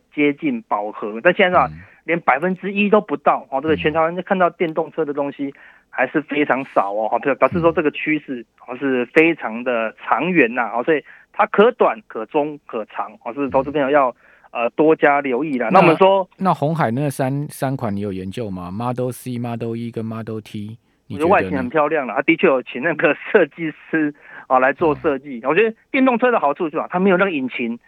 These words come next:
Speaker 2: 嗯。
Speaker 1: 所以它车子可以做得非常的漂亮，因为电子怎么放都可以嘛，哦，所以它可以摆脱传统汽车的那个架构，哦，它可以做出比较流线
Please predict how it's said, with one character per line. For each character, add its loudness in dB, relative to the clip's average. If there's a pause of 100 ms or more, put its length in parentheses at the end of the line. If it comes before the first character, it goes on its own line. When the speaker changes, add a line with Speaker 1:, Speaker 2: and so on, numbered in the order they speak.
(220)
Speaker 2:
嗯。 -10
Speaker 1:
所 0
以 2
它 -12
车 6
子 -4
可 2
以 2
做 0
得 -4
非 -2
常 -8
的 -4
漂 -6
亮， -6
因 -4
为 6
电 4
子 -12
怎 -8
么 -4
放 2
都 0
可 -2
以 -6
嘛， -8
哦， -4
所 0
以 0 (240)
它 0
可 2
以 2 (200)
摆 0
脱 0
传 -2
统 -8 (380)
汽 -6
车 -2
的 -2
那 -4
个 -4
架 -2
构， -6
哦， -6
它 0
可 4
以 4
做 2
出 -6 (360)
比 -14
较 4
流 2
线 -2